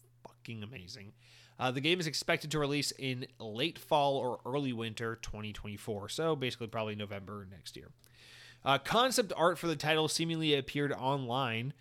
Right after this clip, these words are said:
um, last year after it was discovered in files of Call of Duty Warzone mobile app. It apparently shows an F one one seven, F seventeen, F one seventeen,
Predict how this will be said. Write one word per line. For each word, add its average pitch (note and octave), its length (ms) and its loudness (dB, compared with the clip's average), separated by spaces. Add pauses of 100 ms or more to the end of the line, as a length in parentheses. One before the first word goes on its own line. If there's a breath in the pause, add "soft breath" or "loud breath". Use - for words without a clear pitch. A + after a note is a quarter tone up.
(240 soft breath)
um, A#2 520 2
last A#2+ 420 0
year B2 200 4
after A2+ 380 -2
it A#2 120 -2
was A#2 220 -4
discovered B2 800 -2
in A#2 200 -8
files A2 500 -4
of - 140 -12
Call G#2+ 180 -6
of G#2 60 -8
Duty G#2 140 -8
Warzone A#2 460 -4
mobile G#2+ 360 -4
app. D3+ 340 0 (340 loud breath)
It C3 140 2
apparently E3+ 640 2 (160)
shows C#3 480 0
an B2+ 260 -6
F C#3 240 0 (200)
one B2+ 280 -4
one B2+ 160 -2
seven, A#2+ 340 -2
F B2 140 -2
seventeen, B2 600 -4
F B2+ 100 -4 (200)
one B2 420 -6
seventeen, C3 580 -4